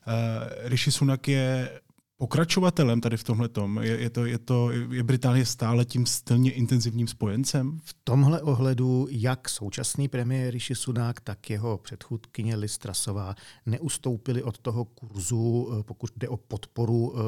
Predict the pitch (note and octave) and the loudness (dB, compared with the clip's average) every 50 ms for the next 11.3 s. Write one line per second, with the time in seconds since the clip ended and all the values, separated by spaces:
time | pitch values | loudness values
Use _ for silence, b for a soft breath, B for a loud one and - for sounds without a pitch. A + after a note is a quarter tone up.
0 | G#2+ G#2+ G#2+ G#2+ G2+ G2+ A2 - - - - A#2 A2 A2 A2 G#2+ G#2+ G2+ F2+ D#2+ | 0 0 0 0 -2 -2 -4 -6 -6 -6 -4 -4 -2 -2 0 0 0 0 -2 -4
1 | - _ - G#2+ F2 G2 - B2+ A2+ B2+ C3 B2+ B2+ B2+ B2 C3 B2+ B2 - _ | -10 _ -20 -12 -8 -6 -4 -4 -2 -2 -2 -2 -2 0 0 -2 -2 -4 -6 _
2 | - F#2 G#2+ A2 - A#2+ - - - - - A2 G#2 G2+ G#2+ G#2+ A2+ G#2+ F2+ G2+ | -8 -6 -6 -6 -6 -6 -6 -6 -6 -4 -2 -2 -2 -2 -2 -4 -6 -10 -8 -6
3 | G2 F#2+ G#2 G#2+ G#2+ G#2+ - - - A2 G#2+ A2+ A2+ - G2+ G2+ - - - A#2 | -4 -2 0 0 0 -2 -4 -6 -4 -4 -4 -4 -6 -8 -8 -8 -8 -6 -6 -4
4 | G#2 G2 F2+ F#2 - - - G#2 G2+ G2 B B B B B B _ G#2+ - - | -4 -4 -4 -6 -8 -8 -6 -6 -6 -6 B B B B B B _ -14 -10 -8
5 | - - - A#2 G#2 G#2 F2 F#2+ G2 F2+ F#2+ G#2 A2 - G2+ G#2 G2 F2+ F2+ F2 | -8 -4 -2 0 0 0 0 -2 -4 -4 -4 -6 -6 -6 -6 -6 -4 -4 -6 -6
6 | F2 E2+ E2 E2 E2+ - - - - _ _ - A2 A#2+ C3+ C#3+ D3+ C3+ B2 A#2 | -6 -8 -10 -12 -14 -16 -18 -20 -20 _ _ 2 4 4 6 6 6 6 6 4
7 | A#2 - - C3 B2+ A#2+ - G#2 G2+ B2+ C#3+ A#2+ A2 - - G#2+ G#2 G2 G#2 G2+ | 4 2 4 4 4 4 4 4 4 4 4 4 2 2 0 -2 -2 -2 -2 -4
8 | - - - A2+ A2+ G2+ - G2 A2 - - - _ _ - - - - A#2 A#2+ | -6 -6 -6 -6 -8 -8 -10 -12 -14 -14 -18 -20 _ _ -16 -12 -2 0 2 2
9 | B2 A#2 - B2 A#2 A#2 A2+ A#2+ G#2+ G#2 G#2 - - B2+ A#2 A2 G#2+ G#2+ G#2 G2+ | 4 6 6 6 6 6 6 6 6 6 6 6 6 4 6 6 4 4 4 4
10 | G#2+ G#2 - - B2 A#2 G#2 G2+ G#2+ A2 A2+ A#2 - A2+ G#2+ - A#2+ - B2 - | 4 4 4 6 6 6 6 6 4 4 2 2 2 2 2 2 2 2 2 2
11 | - - A#2+ A#2+ A#2+ | 4 4 4 4 4